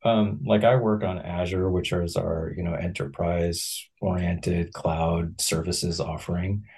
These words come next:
Um, and we did a lot of studies for how, um, Azure,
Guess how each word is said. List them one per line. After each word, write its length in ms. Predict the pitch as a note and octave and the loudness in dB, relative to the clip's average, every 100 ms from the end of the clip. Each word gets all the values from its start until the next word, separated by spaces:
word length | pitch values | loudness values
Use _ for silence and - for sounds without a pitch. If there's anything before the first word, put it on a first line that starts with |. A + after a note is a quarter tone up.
| - _ _ _ _ - | -20 _ _ _ _ -2
Um, 500 | G2 F#2 F2 F2+ F2 - _ _ _ - _ _ - | 2 2 2 0 -4 -12 _ _ _ -20 _ _ 4
and 460 | G#2+ G#2+ G#2 G#2+ C#3 | 8 10 8 6 2
we 180 | A2+ A#2 | 2 4
did 140 | A2 | 6
a 60 | A2 | 8
lot 160 | A2 | 6
of 60 | F#2 | 6
studies 600 | - - F2+ A2+ D3+ - - - | 2 -2 0 2 2 -2 -8 0
for 380 | G2+ F2+ E2+ | 2 4 2
how, 840 | E2 - F#2 F2 F2+ F2 F2 G2 - - - | 0 -2 0 0 0 0 2 0 0 -6 -8
um, 480 | F2+ F2+ E2 C#2+ - | -6 -6 -6 -8 -8
Azure, 640 | - F#2 F#2 F#2 F2+ F#2 | -4 -2 -2 -2 -2 -2